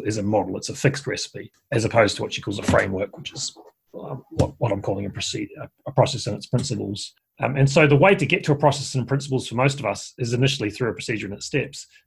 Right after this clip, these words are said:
But if we don't realize that's the point and we, and we cling to the procedure and its steps, it's very easy. It's, it's, it, it's harder to keep it going,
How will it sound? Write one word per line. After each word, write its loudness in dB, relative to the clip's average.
But 4
if -2
we 4
don't 4
realize 6
that's -4
the -10
point 0
and -4
we, -8
and -8
we -4
cling 2
to -10
the -4
procedure -4
and -4
its -12
steps, 4
it's 0
very 8
easy. 2
It's, -4
it's, -2
it, -2
it's -4
harder 8
to 0
keep 4
it -12
going, 4